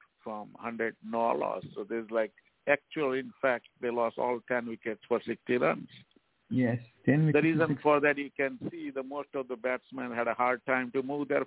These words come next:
Speaker 1: feet. It's a fitness issue. They were either tired, some of them were almost cramping, some of them had a back issue. You, you can see when they don't move the feet. And I believe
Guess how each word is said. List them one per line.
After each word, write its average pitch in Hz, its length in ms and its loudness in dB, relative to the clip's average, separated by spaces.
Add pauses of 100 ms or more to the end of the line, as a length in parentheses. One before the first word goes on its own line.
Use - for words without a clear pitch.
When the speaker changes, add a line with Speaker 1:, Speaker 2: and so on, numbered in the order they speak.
(120)
Speaker 1:
feet. 233 160 0 (200)
It's - 200 -8
a 156 100 4
fitness 165 440 0
issue. 196 400 -2
They 127 160 4
were 120 160 2
either 117 400 0
tired, 170 360 4 (840)
some 127 180 2
of 127 200 2
them 127 240 0
were 120 200 6
almost 120 440 0 (100)
cramping, 165 640 0 (720)
some 123 180 -6
of 117 200 -2
them 110 180 0
had 110 100 -2
a 110 100 0
back 123 360 -2
issue. 190 640 -2
You, 160 200 0
you 196 120 2
can 190 260 2 (100)
see 175 240 -6
when 139 280 -6
they 143 200 -4
don't 123 300 -6
move 131 220 -8
the 110 80 -4 (160)
feet. 202 180 2 (300)
And 135 320 0
I 139 140 4
believe 156 520 0